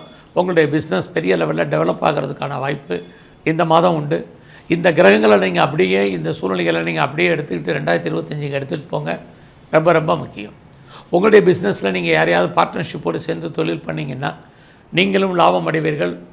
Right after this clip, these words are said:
உங்களுடைய பார்ட்னரும் லாபம் அடைவார். அது மட்டுமல்ல, சனி பகவான் உங்களுடைய ராசிக்கு பத்தாம் இடத்தை பார்க்கிறார்,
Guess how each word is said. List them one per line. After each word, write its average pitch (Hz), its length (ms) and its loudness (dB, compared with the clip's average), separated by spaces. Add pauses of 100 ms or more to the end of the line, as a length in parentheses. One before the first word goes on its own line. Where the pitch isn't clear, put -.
உங்களுடைய 156 420 -2
பார்ட்னரும் 160 440 2
லாபம் 151 360 -2
அடைவார். 139 280 -8 (460)
அது 175 140 6
மட்டுமல்ல, 196 500 4
சனி 180 260 -2
பகவான் 190 380 4
உங்களுடைய 165 360 0
ராசிக்கு 165 400 -4
பத்தாம் 180 320 0
இடத்தை 165 280 -2
பார்க்கிறார், 170 640 -2